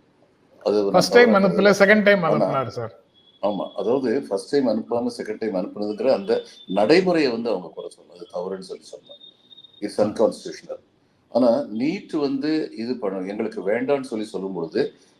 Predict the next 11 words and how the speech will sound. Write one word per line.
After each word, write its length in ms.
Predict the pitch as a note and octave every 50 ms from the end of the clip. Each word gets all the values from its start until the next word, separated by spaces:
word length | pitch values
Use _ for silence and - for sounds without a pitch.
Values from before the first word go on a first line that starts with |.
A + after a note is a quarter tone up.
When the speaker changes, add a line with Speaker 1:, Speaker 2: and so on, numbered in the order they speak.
| _ _
Speaker 1:
ஏற்கனவே 640 | F#2+ G2+ - A3 - - D#3 D#3 D#3+ E3 E3+ E3
நீட்டுடைய 800 | E3 G#2 G#2+ A2+ C3 C#3+ C#3 - - B2+ A#2 A#2 A2 G#2 F#2+ G2+
சட்டம் 420 | G2 - - G2+ - - A#2 A2 - -
செல்லும்னு 360 | G#2+ G#2+ A#2 B2+ C3 B2+ B2
சொல்லி 400 | - - G2 F#2+ A2 D3 F#3+ - - - _ _
அன்றைய 420 | - G#3 A#2 A#2 C#3 C#3+ C#3 C3+ -
காலகட்டத்துல 580 | A2+ A2+ A#2+ B2 A#2 A#2 G#2+ - G2 - - G2+
உச்சநீதிமன்றம் 760 | A2 A2 G2+ - - C3 A2 A2 G#2 F#2 F#2 F2+ F#2 F2 E2+
வந்து 120 | F#2 F#2
தீர்ப்பு 300 | - - F#2 F2+ - -
சொல்லியிருக்கு. 600 | - - G#2+ G#2 G#2+ G#2+ - _ - A2+ - -